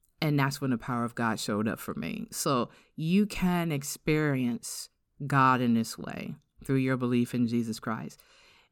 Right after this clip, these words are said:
And that is what I'm pointing people to, so that you can become a sold out believer. I'll give you one more experience.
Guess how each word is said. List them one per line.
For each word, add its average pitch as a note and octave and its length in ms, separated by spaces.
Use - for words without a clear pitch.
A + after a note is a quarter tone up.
And C#3 320
that E3 280
is C#3+ 220
what C3+ 500
I'm B2 220
pointing C#3+ 680
people B2+ 460
to, - 400
so C#3 260
that B2+ 140
you E3+ 280
can D3 280
become C3 500
a A#2+ 100
sold D#3 720
out C3+ 420
believer. B2+ 680
I'll C#3+ 80
give C#3 220
you C3+ 220
one C#3+ 200
more B2+ 180
experience. - 720